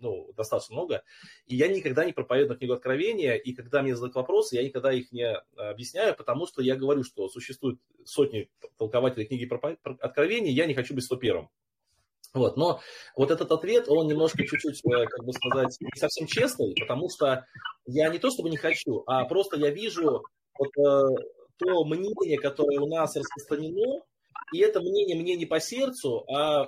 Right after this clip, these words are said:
сильно противоречит Библии. Плюс я небольшой специалист, и плюс к тому, что, ну, вы за-, вы за-, вы спорите, поэтому я просто от этой темы отошёл. Вот, и,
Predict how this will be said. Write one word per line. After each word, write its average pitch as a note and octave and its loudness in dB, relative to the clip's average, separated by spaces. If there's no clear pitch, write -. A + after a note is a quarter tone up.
сильно F#3+ -4
противоречит D#3 -2
Библии. A#3+ -6
Плюс G3+ 0
я D3 2
небольшой D3+ 0
специалист, F#3+ 0
и E3+ -6
плюс G#3 0
к - -18
тому, E3+ 4
что, D#3 4
ну, G3+ -2
вы D3+ 4
за-, D3 4
вы D3 4
за-, D3 -2
вы D3 2
спорите, F#3 -2
поэтому F4+ 2
я C#5 0
просто G#4 2
от D5+ -2
этой D#4+ -12
темы - -2
отошёл. A2+ -4
Вот, C3 -2
и, F#3+ -2